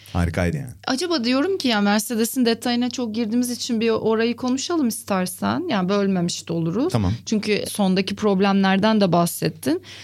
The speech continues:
Speaker 2: Şöyle bir özet diyelim. Zaten yarışın başında da startın hemen ardından, e, Magnussen'e teması var Lewis Hamilton'ın. Ve sonra pit'e giriyor ve dolayısıyla sonucuna kadar düşecek. Sonra Magnussen de geliyor. On dokuzlardan, e, başlıyor ve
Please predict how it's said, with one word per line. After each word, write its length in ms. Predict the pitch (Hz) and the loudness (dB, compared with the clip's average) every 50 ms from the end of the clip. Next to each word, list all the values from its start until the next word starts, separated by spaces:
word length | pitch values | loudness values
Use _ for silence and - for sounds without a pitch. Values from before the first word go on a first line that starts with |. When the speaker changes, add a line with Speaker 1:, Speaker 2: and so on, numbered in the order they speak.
| - - - - | -20 -18 -10 -8
Speaker 2:
Şöyle 220 | - - 262 240 208 | -4 0 2 2 4
bir 60 | 220 | 4
özet 400 | - 226 220 208 233 233 233 - | 2 2 2 2 0 0 0 2
diyelim. 260 | 220 214 214 254 330 | 2 4 4 4 4
Zaten 480 | 320 233 226 226 - 240 214 202 - - 143 | 4 4 2 2 2 2 2 2 0 -2 -2
yarışın 380 | - 202 202 196 190 - 214 202 | 2 2 2 2 2 0 2 2
başında 520 | 202 208 202 - - - 190 170 170 175 | 4 2 2 0 -2 -2 0 0 0 0
da 140 | 165 175 175 | 2 2 0
startın 500 | 175 - - - 190 180 180 175 - 196 | 0 -2 -4 -2 -2 -2 -2 -2 0 0
hemen 240 | 196 185 180 175 175 | 2 2 4 4 4
ardından, 600 | 170 165 165 160 156 170 180 190 214 247 311 330 - - - - | 4 2 2 2 0 0 0 2 2 2 2 0 -4 -10 -18 -8
e, 160 | - - - 185 | -4 -2 -2 0
Magnussen'e 640 | 196 202 202 202 196 190 - - 214 190 180 185 | 2 2 2 2 2 0 -2 -2 0 0 0 0
teması 580 | - - 202 196 196 196 208 196 - - - 254 | 0 0 2 2 2 2 0 -2 -4 -6 -4 -2
var 500 | 254 269 277 320 339 - - - - - | 0 0 0 0 -2 -4 -8 -10 -8 -2
Lewis 240 | 208 202 196 - - | 0 0 0 0 -2
Hamilton'ın. 520 | 202 180 175 180 - - - 254 285 359 349 - - - - - - - - | -2 0 -2 -2 -2 -2 -2 -2 -2 -2 -4 -8 -20 -20 -20 -20 -14 -6 -2
Ve 140 | 233 233 240 | -2 -2 -2
sonra 460 | 240 - 233 220 214 214 214 214 - - - - - | -2 0 0 0 2 2 0 -2 -4 -12 -20 -14 -4
pit'e 280 | - 240 - - 233 196 | -4 -4 -2 0 -2 0
giriyor 460 | 175 175 160 175 196 220 247 254 240 | 0 2 2 4 4 4 4 2 2
ve 120 | 226 202 | 2 2
dolayısıyla 760 | 196 208 190 185 185 - - - 196 190 214 226 226 220 - 202 | 2 4 4 2 2 0 -2 -2 0 2 2 2 2 0 -2 -4
sonucuna 500 | - - 202 196 185 180 196 196 180 180 | -2 0 2 2 2 2 2 2 2 2
kadar 580 | - 190 170 185 202 208 208 - - - - - - | 0 2 2 2 0 0 -2 -6 -10 -12 -16 -10 -6
düşecek. 500 | 226 214 - - 196 180 - 233 240 226 | -6 -6 -4 -4 -4 -2 -2 -2 -2 0
Sonra 160 | - 214 196 | 0 0 2
Magnussen 500 | 196 196 196 185 170 - - 185 170 165 | 2 2 2 0 -2 -2 -2 0 0 2
de 40 | 165 | 2
geliyor. 240 | 170 185 202 254 247 | 2 2 2 2 2
On 180 | 226 220 214 | 4 2 2
dokuzlardan, 720 | 202 202 202 190 180 170 190 175 170 175 160 190 214 240 285 - - - - - - - - - | 2 0 0 -2 0 0 2 2 2 2 2 2 0 0 0 -4 -12 -20 -20 -20 -16 -6 -2 0
e, 140 | 165 156 | 0 2
başlıyor 720 | 196 196 196 190 - - - - 180 180 185 214 247 302 262 | 2 2 2 0 -2 -4 -2 0 2 4 4 4 4 2 2
ve 340 | 254 254 254 254 220 - | 2 2 2 0 -2 -2